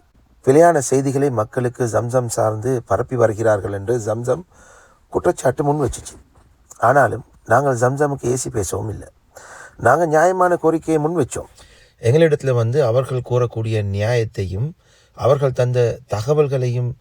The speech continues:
நாங்கள் மக்களிடத்தில் கொண்டு போய் சேர்க்கும் நோக்கத்தில் தான் அவற்றை பதிவேற்றம் பண்ணியிருக்கிறோம். அது அந்த குறிப்பிட்ட ரெண்டு நபர்கள் தந்த வாய்ஸ் கட்டுகளை நாங்க பலாத்காரம் எடுக்கவும் இல்லை, திருடி எடுக்கவும் இல்லை.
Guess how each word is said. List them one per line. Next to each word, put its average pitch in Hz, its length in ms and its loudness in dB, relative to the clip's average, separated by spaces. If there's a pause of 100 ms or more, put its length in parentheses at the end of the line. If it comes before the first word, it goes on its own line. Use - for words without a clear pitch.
(320)
நாங்கள் 147 340 2
மக்களிடத்தில் 165 560 -2
கொண்டு 147 180 -2
போய் 139 320 -2
சேர்க்கும் 160 380 -2
நோக்கத்தில் 110 520 -4
தான் 160 180 0 (500)
அவற்றை 269 300 -2
பதிவேற்றம் 180 580 -2
பண்ணியிருக்கிறோம். 104 520 -6 (640)
அது 330 240 4 (200)
அந்த 165 280 0
குறிப்பிட்ட 180 520 0
ரெண்டு 156 280 2
நபர்கள் 151 560 0
தந்த 131 220 2
வாய்ஸ் 123 340 0
கட்டுகளை 110 380 -2
நாங்க 151 180 -2
பலாத்காரம் 165 560 2
எடுக்கவும் 131 320 -2
இல்லை, 147 120 2
திருடி 226 280 0
எடுக்கவும் 160 380 2
இல்லை. - 140 -16